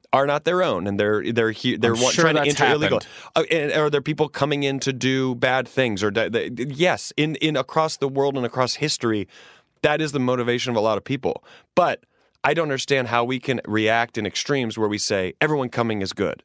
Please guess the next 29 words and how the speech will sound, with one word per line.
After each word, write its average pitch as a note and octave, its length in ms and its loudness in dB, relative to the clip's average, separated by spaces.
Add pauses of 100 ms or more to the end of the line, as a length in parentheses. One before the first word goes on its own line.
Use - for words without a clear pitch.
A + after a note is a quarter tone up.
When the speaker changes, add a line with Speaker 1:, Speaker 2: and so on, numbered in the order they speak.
Speaker 1:
and, A#2 120 2 (120)
Speaker 2:
Right. D3 80 2
Speaker 1:
uh, - 80 2
or C#3+ 220 2
everyone C#3+ 320 0
coming A#2 320 0
is F#2 100 -4
bad. E2+ 340 -2 (200)
Speaker 2:
Right. G#2 140 2
Speaker 1:
I C#3 40 2
don't C#3+ 200 0
understand B2 680 -2 (300)
how A2 240 2
we B2 440 0
as G#2 360 0
people G2+ 440 0
with G2 180 -2
enough A#2+ 400 0
resources, G#2 640 -2
and F2+ 80 -2
I'm, E2 280 -6
I G2+ 160 2
fully B2 340 -2
believe G2 320 -2
that F2+ 80 -2
we E2 100 -4
do A2+ 180 -2
have E2+ 220 -2
them, E2 180 -4